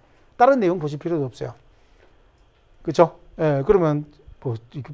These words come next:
맞는 말인지 잘 모르겠는데 신희영이는 성격 괜찮은 거로 추정이 된다 그래요. 그러면 반대 증거 없으면 성격 괜찮은 거죠. 그쵸? 이렇게 비난의 눈빛을 보내고 싶은 사람은 아니라는 거 증거를 보여야 된다고.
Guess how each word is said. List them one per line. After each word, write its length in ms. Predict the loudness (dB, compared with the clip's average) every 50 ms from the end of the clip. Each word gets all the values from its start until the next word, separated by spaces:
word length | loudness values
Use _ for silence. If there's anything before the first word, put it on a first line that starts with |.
| -18 _
맞는 240 | -6 -4 -2 0 0
말인지 260 | 0 -2 -2 -4 -4
잘 140 | -2 -2 -2
모르겠는데 640 | -2 -4 -6 -6 -4 -4 -4 -4 -4 -4 -4 -4 -6 -8 -20 _ _ -20 -20 -20 _
신희영이는 800 | -14 -10 -2 0 2 4 6 6 6 6 6 6 4 4 2 2
성격 420 | 0 0 -2 0 2 0 0 0
괜찮은 460 | 4 2 2 2 2 0 0 0 2 0
거로 180 | 2 0 0
추정이 400 | -2 -4 -8 -4 -2 -2 -2 -2
된다 480 | -4 -4 -4 -4 -6 -6 -6 -10 -16 -16 -14
그래요. 240 | -14 -14 -14 -14 -20 -20 -20 -20 -20 -20 -20 -20 -20 -20 _ _ _ _ _ -20 _ -20 _ -20 -20 -20 -20 -20 -16 -4
그러면 360 | -2 0 2 2 2 0 0 -6 -14 _ _ _ _ _ _ _ _ _ _ _ _ _ _ _ _ _ _ -4
반대 260 | -2 0 0 0 -2
증거 240 | -2 0 2 2 0
없으면 240 | 2 0 -4 -4
성격 240 | -4 -6 -4 -6 -4
괜찮은 340 | -6 -6 -4 -4 -4 -4 -2
거죠. 240 | -4 -6 -6 -10 -14 -16 _ _ _ -20 -20 -20 -20 -20 _ _ _ _ _ -20 -20 -20 _ _
그쵸? 380 | -8 -8 -4 -2 -4 -4 -4 -12 _ _ -20 -20 -20 _ _ _ _ _ -6
이렇게 300 | -6 -6 -2 -4 -4 -4 -6 _ _ _ -20 -18 -10
비난의 440 | -2 0 2 4 4 6 4 4
눈빛을 360 | 2 0 -2 -4 -6 -4 -2 -2
보내고 280 | 0 0 0 0 0
싶은 240 | -2 -2 -4 -2 0
사람은 300 | 4 4 4 4 4 2
아니라는 380 | 0 2 2 2 2 2 2 0
거 80 | -2
증거를 340 | -2 -2 -4 -2 -2 -2 0
보여야 280 | 0 0 0 0 0 -2
된다고. 440 | -4 -8 -8 -8 -8 -8 -10 -14